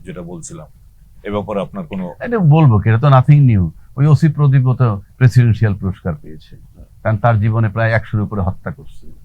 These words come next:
Speaker 2: এবং আসিয়া বাটে পড়ছে গিয়ে আপনার, আহ, মেজর সিনারি গুলি করে। তো এগুলো তো নতুন কিছু। এই জন্যই আমি বলছি, এরকম আপনি যখন স্বৈরাচার হওয়ার সুযোগ দিবেন, বারবার বলতেছি, check and balance, কোনো নেতা বাংলাদেশে গরিব নয়,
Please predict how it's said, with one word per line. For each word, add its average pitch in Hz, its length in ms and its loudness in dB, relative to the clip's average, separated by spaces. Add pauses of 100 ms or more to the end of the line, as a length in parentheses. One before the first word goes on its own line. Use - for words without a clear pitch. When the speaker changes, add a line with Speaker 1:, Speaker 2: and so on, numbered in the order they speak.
(260)
Speaker 2:
এবং 113 200 2 (280)
আসিয়া 110 260 0
বাটে 117 260 0
পড়ছে 104 340 -6
গিয়ে 95 240 -4 (300)
আপনার, 87 280 -6
আহ, 80 760 -10
মেজর 104 220 2
সিনারি 90 380 -2
গুলি 78 240 -6
করে। 76 180 -20 (400)
তো - 80 -8
এগুলো 160 280 0
তো 165 240 -6 (200)
নতুন 127 280 -2
কিছু। 107 200 -4
এই 165 180 -4
জন্যই 196 240 -2
আমি 127 120 2
বলছি, 82 500 -8 (280)
এরকম 131 240 0
আপনি 135 180 -2
যখন 127 200 2
স্বৈরাচার 127 540 0
হওয়ার 110 280 -2 (100)
সুযোগ 107 280 0
দিবেন, 95 340 -2 (340)
বারবার 139 540 2
বলতেছি, 104 380 -4
check 113 340 -4
and 104 100 -2
balance, 98 340 -2 (320)
কোনো 135 200 4
নেতা 127 260 4
বাংলাদেশে 107 500 0
গরিব 98 340 2
নয়, 87 340 -4